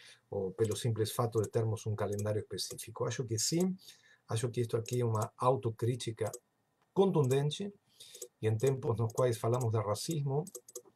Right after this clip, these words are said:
acho que é uma lição muito importante para nós, tá? Que mesmo Miriam e Aarón, eles também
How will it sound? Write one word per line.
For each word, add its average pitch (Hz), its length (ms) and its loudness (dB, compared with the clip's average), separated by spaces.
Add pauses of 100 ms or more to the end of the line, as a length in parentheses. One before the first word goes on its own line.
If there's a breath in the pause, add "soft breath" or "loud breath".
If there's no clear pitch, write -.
(300)
acho 113 200 -2
que 113 80 2
é - 20 6
uma 110 140 4
lição 104 360 0
muito 117 240 0
importante 107 600 -6
para 87 220 -12
nós, 87 220 -12 (760 loud breath)
tá? 101 240 -2
Que 107 140 -4
mesmo 139 840 6
Miriam 110 360 0
e 117 60 2
Aarón, 135 340 4 (1600)
eles 107 220 -2
também 113 500 2